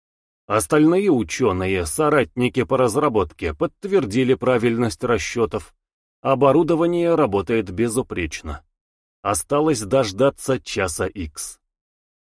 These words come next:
Сторожа покинули зону опасности, оставив площадку пустующей. Лишь группа наблюдателей сидит в подземных помещениях, фиксируя показания приборов.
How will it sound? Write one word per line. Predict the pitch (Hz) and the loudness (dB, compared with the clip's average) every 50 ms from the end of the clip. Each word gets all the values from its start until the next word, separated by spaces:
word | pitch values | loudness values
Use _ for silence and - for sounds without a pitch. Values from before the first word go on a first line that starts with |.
| _ _ _ - - - _ _ _ _ _ _ _ | _ _ _ -20 -20 -20 _ _ _ _ _ _ _
Сторожа | - - - 156 170 175 165 156 147 220 214 | -18 -6 -2 0 2 2 2 2 2 0 0
покинули | - 196 202 - 190 151 127 120 117 117 120 | 2 0 -2 0 0 2 2 4 2 2 2
зону | 101 107 135 127 120 117 | 2 2 2 4 4 2
опасности, | 113 101 - 120 120 107 - 117 113 110 - - - 120 | 2 2 2 0 0 0 0 -2 -2 -2 -2 -4 -2 0
оставив | 107 92 104 110 - - - 170 156 175 151 - | 0 0 0 -2 -4 -4 -4 -2 -2 -2 -4 -4
площадку | _ 165 175 160 117 - - 110 87 - - 110 | _ -2 -2 -2 -2 -2 -4 -4 -4 -4 -10 -12
пустующей. | - - 139 - - - 92 80 73 73 76 - - 78 67 - _ _ _ _ _ _ _ _ _ _ - | -8 -8 -8 -8 -6 -8 -6 -6 -6 -6 -8 -10 -10 -12 -14 -16 _ _ _ _ _ _ _ _ _ _ -4
Лишь | 127 160 175 156 - - | 0 0 0 0 0 -2
группа | 117 139 170 180 160 - - 156 151 | -2 0 2 2 2 2 2 4 4
наблюдателей | 156 151 135 139 151 165 165 143 165 151 123 107 - 107 101 98 101 98 92 | 4 4 4 4 4 4 4 4 2 2 2 0 -2 -2 0 0 0 0 -2
сидит | - - 156 147 160 196 - - | 0 0 0 0 0 -4 -8 -8
в | - - | -12 -6
подземных | - 127 120 98 98 101 139 123 113 117 117 - - | -4 -2 -2 -2 -2 -2 0 0 0 0 -2 -2 -4
помещениях, | - 127 131 131 110 - - 165 143 131 135 139 131 - - - | -4 -4 -2 -2 -4 -2 -2 -2 0 0 0 0 -2 -4 -6 -12
фиксируя | - - - 202 - - - - 214 220 202 165 160 156 147 - | -14 -10 -8 -8 -8 -8 -10 -6 -2 -2 0 2 2 2 2 0
показания | - 175 - 170 156 95 107 104 101 104 104 101 98 | -2 -4 -2 0 0 2 2 0 0 0 -2 -2 -4
приборов. | 82 - 113 110 82 85 78 73 73 71 - | -4 -4 -6 -4 -4 -4 -4 -4 -6 -10 -14